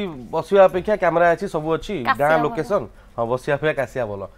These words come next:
Speaker 1: ସେ ମୋର ଜଣେ ଦାଦା ଅଛନ୍ତି ମଳୟାପା ବୋଲି, ସିଏ ଲେଖାଲେଖି କରନ୍ତି, ନାଟକ ଲେଖନ୍ତି, ସବୁ ଯାତ୍ରା ଷ୍ଟୋରି ଲେଖନ୍ତି।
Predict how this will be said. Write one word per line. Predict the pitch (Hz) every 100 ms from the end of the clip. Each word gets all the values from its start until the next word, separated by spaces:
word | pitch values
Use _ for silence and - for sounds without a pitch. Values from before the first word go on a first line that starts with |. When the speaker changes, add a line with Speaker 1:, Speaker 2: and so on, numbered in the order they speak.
| - - -
Speaker 1:
ସେ | -
ମୋର | 175 175
ଜଣେ | 175
ଦାଦା | 147 147 165
ଅଛନ୍ତି | 165 160
ମଳୟାପା | 147 139 143 135
ବୋଲି, | 139 120 160 -
ସିଏ | - 151 151
ଲେଖାଲେଖି | 131 135 143 143 135
କରନ୍ତି, | 120 110 95 87 - - - -
ନାଟକ | 131 143
ଲେଖନ୍ତି, | 143 127 131 160
ସବୁ | 151 135 127
ଯାତ୍ରା | 120 - 131 143
ଷ୍ଟୋରି | 127 - 127
ଲେଖନ୍ତି। | 123 113 120 156